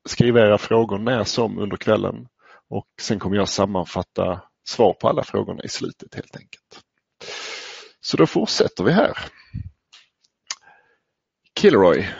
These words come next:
varför eller vad är vi? Kilroy är en resebyrå i grund och botten för studenter och ungdomar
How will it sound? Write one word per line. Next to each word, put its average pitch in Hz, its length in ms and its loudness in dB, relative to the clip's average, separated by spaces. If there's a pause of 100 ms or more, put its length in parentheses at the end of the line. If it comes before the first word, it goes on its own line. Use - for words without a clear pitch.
(200)
varför 110 840 0
eller 110 140 4
vad 117 400 0
är 117 220 2
vi? - 460 -6
Kilroy 123 380 2
är 165 180 4
en 101 160 0
resebyrå 95 960 -2
i 120 80 -8
grund 151 260 -4
och 101 60 -6
botten 104 320 -6
för 95 220 -2
studenter 95 580 -2
och 95 160 -2
ungdomar 107 520 -2